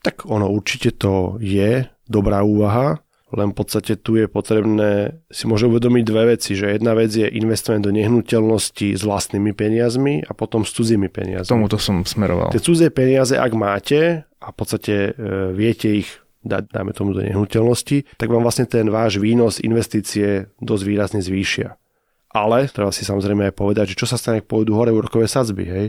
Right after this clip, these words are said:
Speaker 1: Čo sa stane, ak nehnuteľnosť nebude mať prenajatú? Čo sa stane, ak v podstate tie ceny nehnuteľnosti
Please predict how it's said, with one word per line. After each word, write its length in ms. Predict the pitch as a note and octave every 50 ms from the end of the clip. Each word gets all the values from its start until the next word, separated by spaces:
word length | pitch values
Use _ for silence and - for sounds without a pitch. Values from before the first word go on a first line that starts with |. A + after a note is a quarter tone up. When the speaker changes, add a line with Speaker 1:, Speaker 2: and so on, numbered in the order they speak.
| - - -
Speaker 1:
Čo 140 | - - A2
sa 100 | - A#2+
stane, 300 | A2 - - A2 A2+ A2+
ak 80 | - _
nehnuteľnosť 400 | A2 A2 A2 G2+ - A2+ G#2+ G#2
nebude 260 | B2+ C3 C3+ B2+ B2
mať 220 | A2 G#2 F#2+ -
prenajatú? 560 | - - A2 G#2 G#2 G#2 G2+ F#2+ - - A2+ -
Čo 160 | - A2 -
sa 100 | - A2+
stane, 460 | - - - A2+ A2 A#2 A2+ A2+ -
ak 320 | - A#2+ A#2+ - _ -
v 180 | - _ _ _
podstate 460 | - A#2 - - G#2+ - - A2+ G#2+
tie 160 | - - A2
ceny 320 | G#2 - - A2+ A2 G#2+ A2
nehnuteľnosti 420 | G#2+ - A#2 A2 A2 G2+ - -